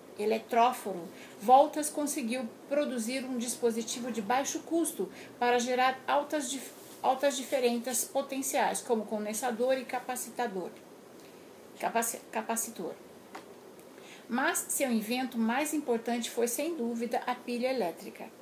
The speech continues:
No dia vinte de março de mil e oitocentos, após dez anos de pesquisas incansáveis, Alessandro Volta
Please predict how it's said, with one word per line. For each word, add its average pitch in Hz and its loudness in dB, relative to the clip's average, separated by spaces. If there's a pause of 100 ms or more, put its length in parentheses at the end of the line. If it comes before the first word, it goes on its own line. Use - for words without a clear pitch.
(360)
No 240 0
dia 277 0
vinte 403 0
de 415 0
março 240 2
de 214 0
mil 214 6
e 190 4
oitocentos, 220 0
após 226 0
dez 269 0
anos 240 0
de 202 -4
pesquisas 208 -4
incansáveis, 233 0
Alessandro 202 0
Volta 214 0